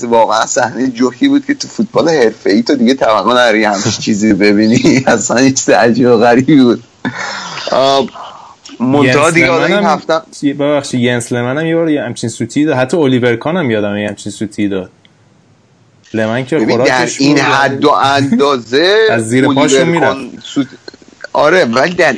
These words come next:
Speaker 1: این ابعاد که خیلی در-، چی می‌گن، صحنه کمدی بود. یعنی، آه، توپ دو متر، سه متر عقبش بود.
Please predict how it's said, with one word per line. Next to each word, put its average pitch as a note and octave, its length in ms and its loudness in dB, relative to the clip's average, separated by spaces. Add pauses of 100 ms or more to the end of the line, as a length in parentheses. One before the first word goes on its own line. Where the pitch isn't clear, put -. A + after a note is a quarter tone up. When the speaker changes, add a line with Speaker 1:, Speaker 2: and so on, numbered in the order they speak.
Speaker 1:
این F#3 360 0
ابعاد B2+ 580 -2
که G#3 140 -2
خیلی G#3+ 580 -2 (220)
در-، A#2 360 2
چی - 180 -4
می‌گن، - 340 0
صحنه A#2+ 640 0 (380)
کمدی A#2 460 2
بود. G#2+ 260 0
یعنی، C#3+ 640 4
آه، A2+ 340 2 (840)
توپ G#3 280 0 (460)
دو D#3+ 160 4
متر، B3+ 200 2
سه A#3 240 0
متر D4 240 -2
عقبش F3 680 0
بود. A#2+ 360 -6